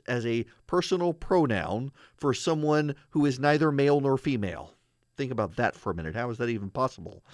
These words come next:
But they've also decided that they will abandon, uh, the phrase gender transitioning, um, to gender conforming, as in Bruce Jenner never was Bruce. He was always Caitlyn and just conformed to what he always was over time.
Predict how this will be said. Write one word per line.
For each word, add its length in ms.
But 140
they've 160
also 320
decided 500
that 120
they 100
will 240
abandon, 800
uh, 360
the 120
phrase 340
gender 320
transitioning, 840
um, 520
to 280
gender 380
conforming, 880
as 320
in 300
Bruce 300
Jenner 320
never 340
was 480
Bruce. 400
He 80
was 160
always 400
Caitlyn 480
and 140
just 240
conformed 1080
to 120
what 160
he 80
always 320
was 180
over 180
time. 460